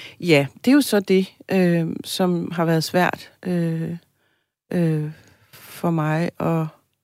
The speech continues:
og senere hen, altså, jeg ved også, at jeg har altid sagt til mig selv, at da jeg var yngre, jeg tænkte, "Nå, men når min mor dør,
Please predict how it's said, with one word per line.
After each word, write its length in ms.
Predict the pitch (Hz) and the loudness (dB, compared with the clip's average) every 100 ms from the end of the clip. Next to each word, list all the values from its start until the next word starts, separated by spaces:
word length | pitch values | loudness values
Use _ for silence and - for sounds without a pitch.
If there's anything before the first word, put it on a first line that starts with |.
| _ _ _ _ _ - | _ _ _ _ _ 0
og 240 | 180 170 - | 2 2 0
senere 420 | - 208 233 247 | 2 6 6 6
hen, 240 | 185 170 - - | 6 2 0 -2
altså, 240 | 175 196 | 0 2
jeg 220 | 180 202 185 | 4 4 4
ved 200 | 254 302 - | 4 4 4
også, 300 | 175 165 - | 2 2 -2
at 120 | 175 - _ _ - | -6 -6 _ _ -4
jeg 220 | 185 170 | -2 -2
har 220 | - 170 | -4 -6
altid 360 | - 208 - 269 | -4 -4 -2 -2
sagt 260 | - 190 - | 0 0 0
til 80 | 196 | -2
mig 80 | |
selv, 240 | 185 165 - | 0 -2 -4
at 120 | - - - - - - - - | -4 -6 -8 -20 -20 -20 -10 0
da 40 | |
jeg 100 | 175 | 4
var 120 | 165 | 4
yngre, 180 | 160 170 | 4 4
jeg 100 | 180 | 2
tænkte, 240 | 175 165 165 | 0 -2 0
"Nå, 60 | 170 | 0
men 240 | 165 170 | 0 0
når 100 | 170 | 0
min 640 | 165 170 180 185 220 302 277 - | -2 -2 -2 -2 0 -2 -4 -6
mor 440 | 190 170 165 170 - _ - | -2 0 0 -2 -6 _ -2
dør, 280 | 135 113 | 0 0